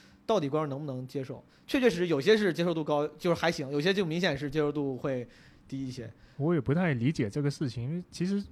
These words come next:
Speaker 2: 深圳，然后移民城市，深圳也是全国各地的人都有，但是为什么会不一样？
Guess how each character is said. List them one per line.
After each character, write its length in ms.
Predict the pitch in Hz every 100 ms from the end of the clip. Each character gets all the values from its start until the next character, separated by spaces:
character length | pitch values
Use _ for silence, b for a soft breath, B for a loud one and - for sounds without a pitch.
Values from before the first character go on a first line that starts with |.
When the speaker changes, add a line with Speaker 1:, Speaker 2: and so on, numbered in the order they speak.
| - -
Speaker 2:
深 240 | 190 196
圳， 300 | 208 175 135
然 100 | 127
后 60 | 151
移 180 | 147
民 160 | 160 160
城 160 | 143 139
市， 160 | 156
深 160 | 143 170
圳 80 | 175
也 80 |
是 160 | 120 151
全 240 | 131 131
国 120 | 139 143
各 120 | 160
地 160 | 151
的 80 | 139
人 180 | 120 120
都 140 | 143
有， 160 | 139 101
但 140 | 151
是 80 | 175
为 160 | 196 214
什 120 | 123
么 140 | 104
会 140 | 113 151
不 100 |
一 40 |
样？ 60 | 131